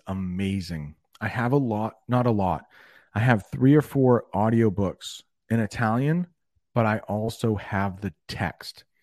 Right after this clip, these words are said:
That's a big way that I teach my native English students is I read to them. They have the text in front of them.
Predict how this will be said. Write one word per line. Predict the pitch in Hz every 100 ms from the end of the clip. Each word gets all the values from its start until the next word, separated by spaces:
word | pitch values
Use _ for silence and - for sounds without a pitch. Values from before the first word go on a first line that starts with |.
| _ - - _ _ -
That's | 139 -
a | 202
big | 135 - 135 135
way | 113 117 131
that | 123 110
I | 95 -
teach | - 131 139 - - -
my | 107 107
native | 98 101 117 131 127
English | 120 123 120 -
students | 127 131 151 151 -
is | 117 107 -
I | 110
read | 110 101 92 101 120 117
to | -
them. | 98 98 80 73 - _ _ _ _ _ _
They | 104 120 135
have | 131 151 156
the | 127
text | - - 127 - -
in | 104
front | - 113
of | 120
them. | 139 175 196